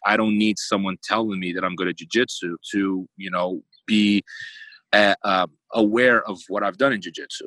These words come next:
Like, if the fact that someone applauds me or acknowledges that or not should not affect me in any way, shape, or form, because I'm not dependent on anyone to be completely fine and happy with myself, right?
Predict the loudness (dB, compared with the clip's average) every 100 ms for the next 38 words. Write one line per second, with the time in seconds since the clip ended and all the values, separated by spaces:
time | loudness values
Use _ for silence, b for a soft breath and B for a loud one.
0 | -10 -6 -4 -4 -4 0 2 2 2 0
1 | 0 0 -2 2 4 4 0 0 0 2
2 | 4 4 0 0 0 0 -2 -2 -4 -4
3 | -2 -2 0 2 2 0 -10 -4 -2 -2
4 | -6 -6 -4 -2 0 0 -2 -6 -8 -10
5 | -2 0 0 -2 -4 -2 0 -2 -4 -6
6 | -10 -4 0 2 2 0 -2 0 2 2
7 | 0 -6 _ _ _ _ -6 -2 0 0
8 | -2 2 6 6 4 0 -12 -4 2 2
9 | 2 0 0 -2 -2 -6 -8 -12 -10 -2
10 | -2 -2 -18 _ B B B B 2 4